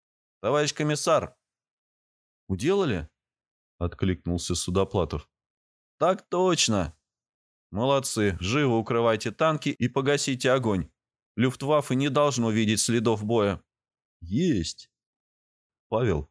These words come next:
выбрался к дороге и зашагал к обширному полю, чья зеленая плоскость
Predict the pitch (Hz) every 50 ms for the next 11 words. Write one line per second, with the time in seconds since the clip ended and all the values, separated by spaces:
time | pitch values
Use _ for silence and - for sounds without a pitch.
0 | _ _ _ 82 90 104 113 101 90 95 95 92 - - 92 90 87 98 104 107
1 | 120 127 110 92 92 - - 110 120 120 120 117 - - 110 110 107 117 110 110
2 | - 104 - - - 120 107 98 98 101 110 117 123 - - 120 95 82 76 69
3 | - _ _ _ _ - - 101 104 107 104 104 110 107 104 101 95 95 101 98
4 | - - 131 139 135 - - 104 - -